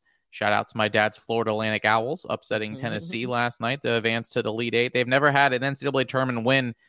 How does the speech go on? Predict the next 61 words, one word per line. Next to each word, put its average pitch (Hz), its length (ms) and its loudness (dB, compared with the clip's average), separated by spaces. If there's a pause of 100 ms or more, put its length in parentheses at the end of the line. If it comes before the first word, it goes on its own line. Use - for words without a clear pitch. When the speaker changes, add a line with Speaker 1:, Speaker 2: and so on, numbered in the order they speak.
(200)
Speaker 1:
up 131 160 2
until 127 240 2
this 117 260 2
year. 123 160 2
Now 110 200 4
they 110 120 4
have 101 240 2
three. 113 200 -4
Speaker 2:
Wow. 190 300 -6
Speaker 1:
So 104 360 0
Speaker 2:
Wow. 202 260 -6 (160)
Speaker 1:
all 135 240 6
the 147 160 0
upsets. 131 680 2 (300)
I 113 180 4
entered 139 280 2
myself 127 380 2
in 113 80 -2
a 104 60 -2
second 127 340 -2
chance 127 280 -4
bracket, 139 520 2
and 120 100 -2
I 113 100 4
got 110 200 2
zero 170 480 2
games 175 400 -2
right 156 240 6
last 117 360 2
night. 113 240 0
I 127 220 -2
am 165 220 -4
on 139 440 -4 (300)
fire. - 360 -2 (340)
I'll 113 180 4
stick - 280 -2
to 123 60 -6
the 117 160 0
N 107 140 0
B 101 160 0
A. 92 160 -4
Speaker 2:
You're - 100 -18 (200)
on 98 420 2
a - 40 -2
Speaker 1:
Um, 104 120 -8
but 117 160 4
Speaker 2:
tear. 131 300 -2
<laughs> 143 160 -2
Speaker 1:
that 170 160 4
seems 226 220 -2
so 220 160 6
hard 208 180 6
to 196 80 0
predict, 208 320 0
too, 233 160 -2
the 139 160 0
N 147 120 0
B 139 140 0
A, 180 140 0
the 120 100 0
way 131 260 4